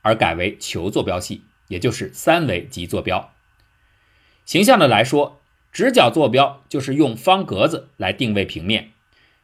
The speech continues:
极坐标呢是用辐射线加同心圆网格来界定位置。极坐标里的两个坐标值不像直角坐标那样反映出点和水平 X 轴和垂直 Y 轴的距离，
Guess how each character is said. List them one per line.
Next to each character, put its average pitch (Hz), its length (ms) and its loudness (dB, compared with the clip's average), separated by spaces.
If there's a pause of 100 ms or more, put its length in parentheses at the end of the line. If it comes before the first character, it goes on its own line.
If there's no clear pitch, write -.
极 160 180 2
坐 220 180 6
标 175 220 6
呢 160 340 -2
是 - 200 -6
用 120 200 -2
辐 120 240 -4
射 156 160 -2
线 - 280 -4 (180)
加 120 320 0
同 123 200 -4
心 175 200 -2
圆 120 220 2
网 78 220 -2
格 87 340 -4
来 87 160 -6
界 110 200 -2
定 95 180 -2
位 95 180 0
置。 - 220 -16 (880)
极 214 180 2
坐 220 200 6
标 175 180 6
里 131 160 0
的 98 140 -4
两 90 200 -4
个 104 100 -4
坐 120 140 -4
标 113 200 2
值 101 300 -10 (120)
不 107 80 -8
像 107 260 2
直 135 140 -6
角 127 140 0
坐 104 160 -4
标 113 380 -2
那 110 100 -4
样 98 180 -2
反 92 220 -4
映 104 100 -4
出 120 320 -6
点 92 520 -2
和 104 200 -2
水 90 300 -4
平 107 260 -4
X 147 260 -2
轴 104 340 -4 (240)
和 - 300 -4
垂 123 200 -2
直 - 160 -6
Y 147 220 2
轴 98 120 -4
的 85 80 -10
距 95 180 -10
离， 76 180 -16